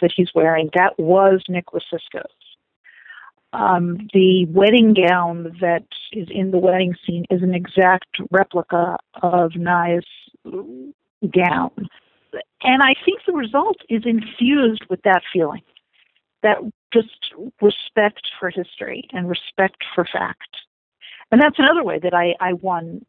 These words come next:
the lottery. I mean, it's a group of journalists that, that produced this who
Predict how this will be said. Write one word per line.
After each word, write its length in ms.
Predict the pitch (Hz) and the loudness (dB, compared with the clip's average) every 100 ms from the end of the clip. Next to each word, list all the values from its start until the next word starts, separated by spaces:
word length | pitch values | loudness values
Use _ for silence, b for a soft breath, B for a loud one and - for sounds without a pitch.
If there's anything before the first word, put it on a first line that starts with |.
| _ | _
the 200 | 208 185 | -6 -4
lottery. 560 | 175 - 185 180 - - | -4 -4 -4 -4 -8 -6
I 40 | |
mean, 240 | 196 196 196 | -4 -2 -4
it's 140 | - | -2
a 40 | |
group 260 | 185 208 233 - | 0 2 2 2
of 260 | 190 185 175 165 - | 4 4 2 -6 -4
journalists 560 | 202 233 196 175 180 - _ - - | 0 2 2 0 -4 -12 _ -8 -2
that, 160 | 175 _ _ _ - 240 - | -2 _ _ _ -20 -20 -2
that 140 | 190 202 _ _ - | -2 -2 _ _ -8
produced 500 | 180 190 214 220 - | 0 2 2 0 -6
this 220 | 180 208 - - b b b b _ | -6 -6 -12 -20 b b b b _
who 540 | - - 220 214 214 | -2 4 6 6 4